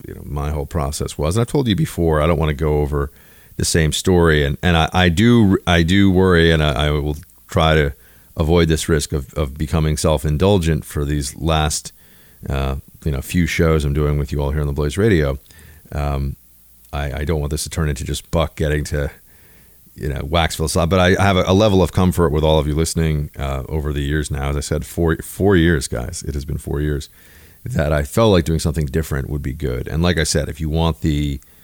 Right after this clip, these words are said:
headlines, news of the day, in-depth analysis, Russia stuff, all of that, uh, you know, Russia, Trump, and, uh, the executive order on immigration, and what,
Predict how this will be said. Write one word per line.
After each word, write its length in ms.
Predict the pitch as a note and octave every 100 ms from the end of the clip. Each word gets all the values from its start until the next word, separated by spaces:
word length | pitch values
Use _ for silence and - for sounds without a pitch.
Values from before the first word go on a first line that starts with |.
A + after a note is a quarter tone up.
| - - _ -
headlines, 800 | G2+ F#2+ F#2 F2 E2 D#2 D#2+ -
news 180 | E2+
of 40 | D2+
the 60 |
day, 420 | D#2 F2 D#2 D#2 D#2
in-depth 380 | F2+ E2+ E2
analysis, 680 | E2+ D#2+ D#2 D#2 - D2+ D2
Russia 560 | E2+ F2+ E2+ F2 E2+ D#2+
stuff, 440 | - F2 D#2+ D#2
all 260 | - E2 D#2
of 140 | C#2+
that, 400 | D2 C#2+ C#2+ - _ - - -
uh, 60 | C#2
you 100 | C2+
know, 60 | C#2+
Russia, 300 | F2 - D#2
Trump, 520 | - F2 D#2+ D#2 -
and, 380 | A1+ G#1 G1+ A1
uh, 160 | G#1+
the 300 | G#1+ A#1 G#1
executive 440 | C#2 E2+ E2+ E2+ D2+
order 200 | E2 D#2
on 20 |
immigration, 880 | D2 - F2+ F2+ - E2 D#2 D#2 C#2+
and 320 | C2+ C2+ C#2+
what, 200 | D#2 -